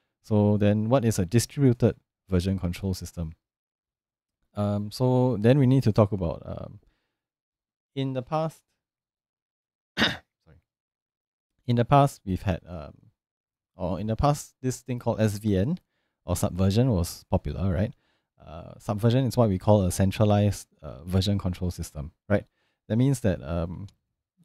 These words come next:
you have a server, right? And, uh, on your desktop or your computer, you will just, uh, check out, uh, you will check out from that server, and, like, every time you commit,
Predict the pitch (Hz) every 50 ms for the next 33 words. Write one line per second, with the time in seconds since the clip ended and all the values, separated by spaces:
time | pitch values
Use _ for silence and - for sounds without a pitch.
0 | _ _ _ _ - 110 110 107 104 95 110 98 - - 92 90 - - 90 87
1 | 78 85 98 135 135 107 104 117 - _ _ _ _ _ _ _ _ - 90 90
2 | 90 92 92 92 92 92 92 87 87 87 87 90 90 - _ _ _ _ _ _
3 | - 92 104 107 104 104 98 95 95 95 95 95 110 110 - - - 117 - -
4 | - 87 95 98 98 92 92 - - 98 95 101 - - 104 107 113 110 107 101
5 | 101 98 101 101 95 101 110 110 - - - - - - - - - - - 120
6 | _ _ _ _ _ _ _ - - 120 - 120 98 - - _ _ _ _ _
7 | _ _ _ - 95 95 87 90 82 - - _ _ _ _ 117 113 113 110 -
8 | 139 123 - 117 101 107 98 90 90 - - 92 87 82 87 110 151 147 - _
9 | _ _ _ _ _ _ _ _ - - 95 92 92 92 90 90 90 90 92 -
10 | 104 117 139 131 156 151 147 117 101 - 107 95 117 143 139